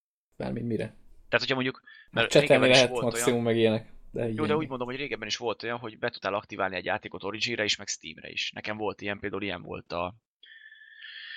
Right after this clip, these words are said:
Speaker 2: a Burnout, ö, Paradise City, vagy mi volt az a
Speaker 1: A, a Humble Bundle-ben, amikor volt, akkor azt hiszem
Speaker 2: Igen, mind a kettőre
Speaker 1: adtak kulcsot.
Speaker 2: aktiváltam.
Speaker 1: Aha.
Speaker 2: És mind a kettőre beaktiváltam, és aztán elindítottam Steam-en.
Speaker 1: Hát,
Speaker 2: Tehát,
Speaker 1: ja,
Speaker 2: hogy
Speaker 1: nyilván.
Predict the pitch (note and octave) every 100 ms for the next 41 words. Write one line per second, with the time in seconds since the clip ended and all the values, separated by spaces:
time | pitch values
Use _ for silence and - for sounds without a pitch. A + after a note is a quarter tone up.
0 | - - - G2+ A2+ G#2+ E2+ F2 G2 -
1 | - - _ _ _ _ - F#2 F#2 F2+
2 | F#2+ _ _ _ - G2+ F2+ - G1+ -
3 | - - _ _ - - G2 - - F2+
4 | F#2 G2 - - - - G2+ - C#3 -
5 | F#3+ G3 B2+ A2+ A#2 A#2 A#2+ A#2+ A2+ A2+
6 | A2 G#2+ - - A#2+ A2+ - C#3+ F#2+ G2
7 | B2 C#3+ A#2+ B2 A2+ G#2+ A#2+ A2 F#2 -
8 | - G2 B2 E3 D#3+ - - F3 D3 -
9 | A2+ A2+ C3 - D3+ D3 - E3 F3 _
10 | _ _ _ B2 D3 C3+ A2 G2+ A#2 -
11 | - F#2+ F#2+ G2 _ _ _ _ - C4
12 | - A#2 C3 - A#2 G#2 A2